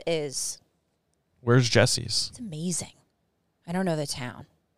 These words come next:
Speaker 1: Don't tell anyone I don't know the town.
Speaker 2: <laughs> All right, pull it up. Jesse's Barbecue.
Speaker 1: Sometimes I
Speaker 2: Jesse's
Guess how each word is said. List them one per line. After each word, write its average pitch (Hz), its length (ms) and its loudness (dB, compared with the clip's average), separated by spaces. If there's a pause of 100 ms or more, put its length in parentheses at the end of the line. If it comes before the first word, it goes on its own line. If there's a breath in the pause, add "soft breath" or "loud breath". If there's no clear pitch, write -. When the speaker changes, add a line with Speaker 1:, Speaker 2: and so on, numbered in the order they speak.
(120)
Speaker 1:
Don't 156 220 -6
tell 156 180 -6
anyone 113 300 -8
I 95 80 -6
don't 98 160 -8
know - 100 -10
the - 80 -14
town. - 380 -6
Speaker 2:
<laughs> - 60 -4
All 98 60 2
right, 78 200 0
pull 92 200 8
it 85 80 8
up. 78 80 4
Jesse's 90 320 0
Barbecue. 78 520 -4
Speaker 1:
Sometimes 440 480 -2
I - 20 2
Speaker 2:
Jesse's 139 380 8